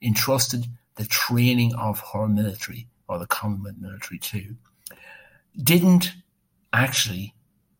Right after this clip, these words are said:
or maybe he tried his best, but he didn't get across the training that he got at West Point.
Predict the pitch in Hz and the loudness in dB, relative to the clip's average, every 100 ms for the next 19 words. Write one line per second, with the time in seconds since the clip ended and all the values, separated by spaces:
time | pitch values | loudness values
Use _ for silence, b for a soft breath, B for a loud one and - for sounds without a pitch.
0 | _ _ _ _ _ _ _ _ - _ | _ _ _ _ _ _ _ _ -20 _
1 | - 98 87 - 127 107 101 101 - 110 | -6 -4 -2 2 4 4 2 0 0 0
2 | 101 104 113 107 - 95 90 135 123 110 | -2 -2 0 -2 -2 -4 -2 -2 0 -2
3 | 107 101 - 107 92 - B B 127 - | -2 -4 -4 -2 -2 -6 B B 0 2
4 | 165 147 151 135 110 107 95 92 107 104 | 2 4 4 4 2 0 -4 -6 -6 -6
5 | - 123 - | 0 0 0